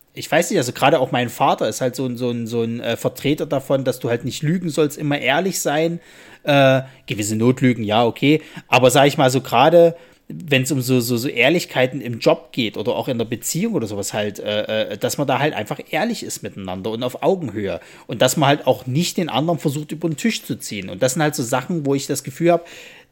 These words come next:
dass das mittlerweile irgendwie mein Gegenüber, wenn ich den jetzt nicht kenne, gehe ich meistens immer erstmal davon aus, also ich bin da sehr misstrauisch, dass der mich über den Tisch ziehen will. Einfach aus der Prämisse heraus, dass ich halt eben das jetzt jahrelang immer erfahren musste halt. Also sei es halt im Job, sei es halt irgendwie auch privat.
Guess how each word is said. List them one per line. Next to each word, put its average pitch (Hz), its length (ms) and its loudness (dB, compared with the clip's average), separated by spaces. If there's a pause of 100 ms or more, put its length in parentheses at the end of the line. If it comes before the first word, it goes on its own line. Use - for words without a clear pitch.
(140)
dass 143 200 2
das 151 180 0
mittlerweile 160 540 4
irgendwie 147 300 0
mein 139 220 2
Gegenüber, 156 600 0
wenn 143 120 0
ich 135 100 -4
den 139 160 0
jetzt 127 180 -4
nicht - 180 -10
kenne, 156 300 2
gehe 143 140 -2
ich 127 120 -6
meistens 156 320 0
immer 170 160 -4
erstmal 175 260 -6
davon 160 240 -4
aus, 180 440 0
also 110 180 -6
ich 131 100 -6
bin 180 120 0
da 151 120 2
sehr 147 160 0
misstrauisch, 151 560 -6
dass - 140 -10
der 156 100 -2
mich 143 120 -4
über 143 100 -4
den 143 80 -6
Tisch - 280 -6
ziehen 113 320 -6
will. 120 200 -2 (720)
Einfach 151 260 2
aus 151 160 2
der 160 120 2
Prämisse 165 480 2
heraus, 151 400 4
dass - 200 -8
ich - 180 -8
halt 143 280 2
eben 147 220 -2
das 139 160 -2
jetzt - 320 -8
jahrelang 156 520 2
immer 151 200 0
erfahren 165 520 -4
musste - 380 -8
halt. 95 240 -6
Also 110 160 -4
sei 127 160 4
es 156 140 0
halt 147 120 -2
im 127 160 -6
Job, 208 280 -2
sei 135 160 0
es 131 100 -4
halt 135 120 -4
irgendwie 135 300 -4
auch 127 160 -2
privat. 139 560 -4